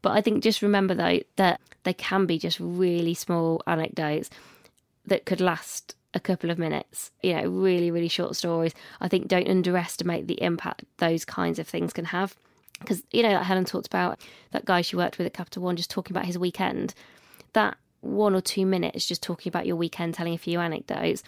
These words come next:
it's real life, it's authentic, it's interesting, it does all those things we talked about, it pulls you in, it's memorable. And again, I do suspect if at the end of a really busy Monday that everyone's had, if you said, "What's the thing that you remember your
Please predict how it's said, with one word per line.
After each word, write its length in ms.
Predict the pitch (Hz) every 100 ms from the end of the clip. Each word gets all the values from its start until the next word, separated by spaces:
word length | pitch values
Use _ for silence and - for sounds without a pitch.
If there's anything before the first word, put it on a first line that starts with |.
| - - - _ -
it's 180 | -
real 260 | 185 190 180
life, 380 | 180 170 175 -
it's 200 | - -
authentic, 500 | 180 175 170 170 -
it's 100 | 185 -
interesting, 540 | 185 175 - 185 196
it 100 | -
does 140 | 190 190
all 100 | 202
those 160 | 208
things 220 | - 185
we 60 | 190
talked 280 | - 208 -
about, 380 | 208 208 214 - - -
it 120 | -
pulls 280 | - 190 185
you 120 | 190
in, 380 | 196 196 190 -
it's 240 | 202 -
memorable. 580 | 190 185 185 180 185 185 - - - -
And 100 | - 190
again, 240 | - 202
I 120 | 185
do 200 | - 202
suspect 420 | 196 196 196 - 170
if 80 |
at 80 | -
the 100 | 180
end 180 | 180 175
of 80 | 170
a 240 | 175 170 - _ _
really 200 | 180 170
busy 240 | 175 170
Monday 420 | 175 180 170 - -
that 100 | 170
everyone's 300 | 160 160 156
had, 220 | 175 160
if 100 | 165
you 80 | 170
said, 260 | 170 156 - - _ -
"What's 220 | 370 339 -
the 40 |
thing 180 | 277 247
that 100 | 214
you 140 | 196
remember 320 | 190 208 208 175
your 340 | 170 170 165